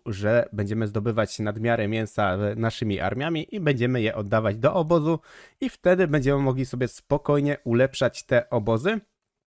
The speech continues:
Powiem szczerze, że na razie te wartości, jak gdzieś tam się przyjrzałem, wyglądają dosyć dobrze. Tym bardziej, że za zlecenia, które będziemy tutaj na nim wykonywać, no, mamy dosyć dużo tego mięsa.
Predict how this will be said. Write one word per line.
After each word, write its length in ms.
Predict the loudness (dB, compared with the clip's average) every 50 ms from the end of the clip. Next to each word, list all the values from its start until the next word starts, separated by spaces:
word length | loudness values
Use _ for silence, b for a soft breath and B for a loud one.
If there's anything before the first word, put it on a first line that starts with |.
| _ _ _ _ -4 -2
Powiem 260 | -2 0 0 0 -2
szczerze, 320 | -2 0 -2 0 0 0
że 80 | 0 0
na 120 | 2 4
razie 260 | 4 4 4 4 0
te 120 | -2 -2 0
wartości, 540 | 2 2 0 0 0 -2 -4 -2 -2 -2 -4
jak 80 | -4
gdzieś 180 | -2 -4 -6 -4
tam 160 | -2 -4 -2
się 120 | -2 -4
przyjrzałem, 720 | -4 -4 -4 -2 0 0 2 4 4 4 4 2 0 -2 -6 B B B B B B B B
wyglądają 760 | -10 -10 -8 -6 -6 -6 -2 -2 0 0 0 0 -2 -2 0
dosyć 800 | 2 0 0 0 0 -2 0 0 0 -4 -8 -12 -10 -12 -12 -14 _ _ _ _ _ _ -12
dobrze. 600 | -4 2 4 4 4 4 2 0 0 0 0 -2 -10 _ _ _ _ _
Tym 200 | -10 -6 -6 -2
bardziej, 320 | 2 0 0 2 0 -2 -2
że 120 | -2 0
za 140 | 0 0 0
zlecenia, 560 | 2 4 2 2 2 0 -2 0 0 0 -2
które 220 | -4 -4 -4 -4
będziemy 340 | -2 -2 -4 -2 -2 -2 -2
tutaj 260 | -4 -4 -4 -2 -2
na 100 | 0 0
nim 160 | 0 0 -2 -2
wykonywać, 920 | -2 -4 -2 0 0 0 0 0 2 2 0 0 0 -6 -16 -18 -18 -16 -12 -8
no, 360 | -4 -2 -2 -2 -2 -4 _ -10
mamy 500 | -4 0 0 2 2 4 2 2 0 -2
dosyć 440 | -2 -2 -2 -2 0 -4 -6 -4 0
dużo 240 | 0 0 0 0 -2
tego 240 | -4 -4 -4 -4
mięsa. 480 | -4 -4 -4 -6 -6 -2 2 2 2 2